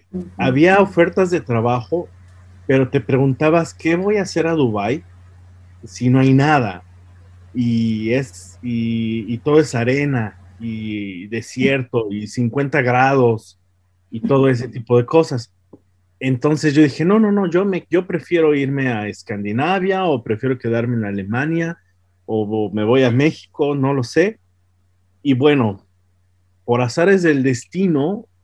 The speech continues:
Speaker 2: ya tuve que buscar yo un, un trabajo, porque en Düsseldorf ya prácticamente estaba yo con unos cuantos euros en la bolsa.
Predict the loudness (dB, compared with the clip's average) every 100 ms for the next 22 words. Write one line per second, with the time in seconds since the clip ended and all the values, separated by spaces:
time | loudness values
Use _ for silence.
0 | -6 -4 -2 -2 0 0 0 -2 0 -2
1 | -4 -2 0 0 0 0 0 0 -2 -2
2 | -2 0 0 0 -4 _ _ -4 -2 2
3 | 2 2 0 -2 -2 -4 -6 -2 -2 -2
4 | -6 -4 -4 -4 -2 0 0 -2 -4 -2
5 | -2 -4 -6 -6 -6 -6 -6 -8 -4 -2
6 | -2 -2 0 0 -2 -6 _ _ _ _
7 | -4 0 0 0 -2 -4 -6 -8 0 2
8 | 2 0 -6 -14 -6 -6 -4 -6 -2 0
9 | 0 -2 -6 -6 -4 -6 -4 -8